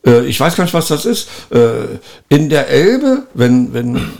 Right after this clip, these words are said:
die Elbe nicht so viel Wasser führt oder auch die Saale, dann entstehen Sandbänke. Aber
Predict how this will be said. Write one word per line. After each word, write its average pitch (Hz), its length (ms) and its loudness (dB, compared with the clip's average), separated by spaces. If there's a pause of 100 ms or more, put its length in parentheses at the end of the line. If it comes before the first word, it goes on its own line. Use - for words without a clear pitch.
die - 340 -10
Elbe 131 320 0
nicht 127 220 -2
so 120 140 -4
viel 113 280 -6
Wasser 135 240 -6
führt 175 240 -6
oder 123 160 -4
auch 107 160 -8
die 117 120 -4
Saale, 104 420 -6
dann 117 260 -8
entstehen 127 500 -2
Sandbänke. 92 880 -2 (880)
Aber 123 460 0